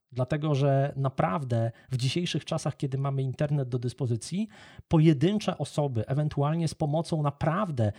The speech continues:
jednej, dwóch osób, są w stanie zrobić niesamowite rzeczy. No, takim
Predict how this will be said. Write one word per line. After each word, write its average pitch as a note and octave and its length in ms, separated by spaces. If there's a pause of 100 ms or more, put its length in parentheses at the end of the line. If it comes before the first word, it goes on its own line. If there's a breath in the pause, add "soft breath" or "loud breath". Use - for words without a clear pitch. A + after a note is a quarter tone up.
(140)
jednej, D#3 460
dwóch A#2+ 320
osób, E3 400 (200 loud breath)
są F#3+ 380
w - 40
stanie D#3 680 (280)
zrobić D3+ 760 (800)
niesamowite D3 760
rzeczy. G#2+ 340
No, A2+ 100 (240)
takim D#3 340